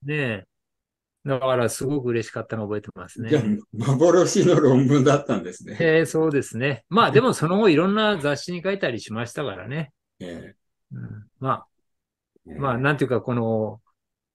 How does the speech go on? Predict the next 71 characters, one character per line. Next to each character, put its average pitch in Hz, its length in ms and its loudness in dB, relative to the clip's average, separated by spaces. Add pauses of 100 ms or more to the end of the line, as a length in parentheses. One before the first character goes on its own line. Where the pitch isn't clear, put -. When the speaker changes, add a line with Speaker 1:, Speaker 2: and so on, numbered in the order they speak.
(100)
Speaker 1:
湧 127 120 4
き - 120 -10
立 220 180 4
つ 185 40 -2
も 147 180 0
の 131 100 0
を 123 40 0
そ 120 140 -4
こ 143 100 2
で 143 100 4
認 135 240 -2
め 151 120 -4
て 147 160 -6
も 139 120 -2
ら 135 120 2
え 135 40 -2
た 139 120 -4
っ 139 80 -6
て 143 100 -6
い 127 40 -2
う - 20 -4
の 117 100 -8
が 117 120 -6
嬉 95 200 -8
し - 60 -16
か 98 100 -10
っ - 80 -16 (180)
た - 100 -8
っ - 100 -16 (100)
て - 60 -18
い 104 40 -16
う - 40 -20
感 98 160 -16
じ 87 80 -16
で 82 80 -12
す 80 80 -12
か 78 80 -14
ね。 170 180 -2
Speaker 2:
な 175 60 -2
る - 80 -16 (120)
ほ 80 140 -18
ど - 160 -20
ね。 87 60 -20 (260)
若 85 380 -8
き - 180 -12
日 78 220 -10
の 78 180 -4
思 78 220 -4
い 85 60 -4
出 78 120 -8
で - 100 -4
す - 140 -8
ね。 87 180 -6
Speaker 1:
そ 135 160 4
う 123 60 -2
で 107 80 -12
す - 120 -14
ね。 117 360 -6 (160)
Speaker 2:
<laughs> - 120 -20
は 101 100 -6
い。 - 20 -10 (840)
村 139 220 4
野 110 100 4
先 123 180 2
生、 127 120 0
い 95 100 0
か 107 140 -2
が 101 120 -2
で 85 120 -10
す - 80 -16
か？ - 180 -14